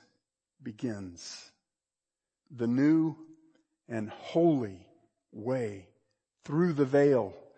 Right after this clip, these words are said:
the way that is sanctified by his blood." End of quote. The verdict in Jesus' trial of Peter that night was not a verdict of condemned.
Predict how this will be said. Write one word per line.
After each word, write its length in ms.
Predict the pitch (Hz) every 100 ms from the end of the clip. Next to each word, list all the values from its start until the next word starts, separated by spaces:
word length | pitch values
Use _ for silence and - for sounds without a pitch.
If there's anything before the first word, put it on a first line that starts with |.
| _ _
the 120 | - 123
way 240 | 135 135
that 180 | 120 113
is 100 | 110
sanctified 840 | - 147 123 - - 101 98 98
by 160 | 104 101
his 200 | 101 98
blood." 200 | _ - - _ _ _ _ _ _ _ _ _ _ _ 131
End 140 | 101
of 120 | 95
quote. 220 | - - 101 _ _ _ _ _ _ _ _ _ _ _ _ _ _ _ _ _ _ _ _ _ -
The 140 | 143
verdict 500 | 143 196 240 196 -
in 140 | 185 170
Jesus' 560 | 139 196 170 165 -
trial 440 | - - 175 175 160
of 160 | 143
Peter 320 | - 208 175 151
that 240 | 139 135
night 480 | 143 143 160 - - - - - _ _ _ _ _ _ _ _ _ _ _ _ _ _ _ _ _
was 200 | 160 127
not 220 | 147 170
a 60 | 143
verdict 440 | 131 156 123 -
of 140 | 123 -
condemned. 680 | 127 110 120 117 101 113